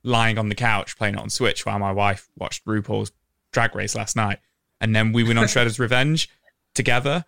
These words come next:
And I was like, "Oh God, this feels so much different now." She went, "What, in a bad way?" Like, as if, like, she thought I preferred Final Vendetta. And I was like, like, "No, it just,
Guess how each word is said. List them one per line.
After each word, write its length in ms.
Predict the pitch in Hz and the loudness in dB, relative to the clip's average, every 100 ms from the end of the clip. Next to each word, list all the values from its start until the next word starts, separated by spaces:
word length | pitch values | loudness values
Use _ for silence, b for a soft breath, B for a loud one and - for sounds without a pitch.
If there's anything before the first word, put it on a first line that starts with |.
| _ _ - | _ _ -2
And 120 | 123 | 0
I 40 | 123 | 0
was 120 | 110 | -2
like, 80 | - | -4
"Oh 160 | 135 117 | -4 -2
God, 180 | 139 | -2
this 120 | 123 - | -2 0
feels 240 | 147 123 | 0 0
so 160 | - 110 | 0 -2
much 160 | - | -2
different 340 | 170 170 147 107 | -2 -2 -4 -4
now." 200 | 104 104 | -4 -2
She 160 | - | -2
went, 100 | 120 | -2
"What, 160 | 160 101 | 0 0
in 80 | 107 | -2
a 60 | |
bad 260 | - 185 185 | 0 0 -2
way?" 260 | 101 95 101 - | -6 -8 -8 -6
Like, 280 | 113 101 - | -4 -4 -2
as 120 | 120 | -2
if, 220 | 117 - _ | -2 -6 _
like, 300 | 131 113 - | -2 -2 -2
she 240 | - 139 127 | 0 2 0
thought 480 | - 120 107 - _ _ | 0 2 2 -2 _ _
I 80 | 117 | -6
preferred 480 | 113 107 123 113 104 _ _ | -6 0 2 2 0 _ _
Final 240 | 120 110 | -2 0
Vendetta. 400 | 104 107 101 170 | 0 0 2 0
And 140 | 113 110 | 0 0
I 80 | 123 | 0
was 100 | 123 | 2
like, 300 | 117 107 - _ - - - | 2 0 -6 _ -18 -18 -4
like, 260 | 131 107 78 - | 0 0 -4 -6
"No, 320 | 131 151 196 | 0 2 2
it 60 | 92 | 0
just, 260 | - - | -4 -6